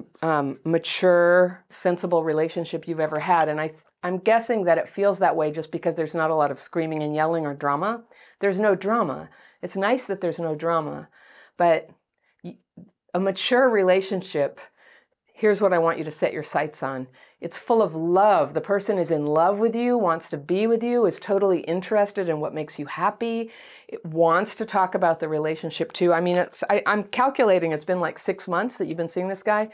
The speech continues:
Yeah, you get to talk about the relationship. You get to do that. If a relationship cannot bear that conversation of, of, uh, to just, like, o-, openly and honestly,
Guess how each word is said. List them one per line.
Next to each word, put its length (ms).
Yeah, 140
you 280
get 220
to 100
talk 360
about 380
the 100
relationship. 640
You 80
get 220
to 80
do 180
that. 320
If 160
a 60
relationship 920
cannot 440
bear 280
that 220
conversation 760
of, 180
of, 380
uh, 80
to 120
just, 260
like, 200
o-, 260
openly 400
and 140
honestly, 580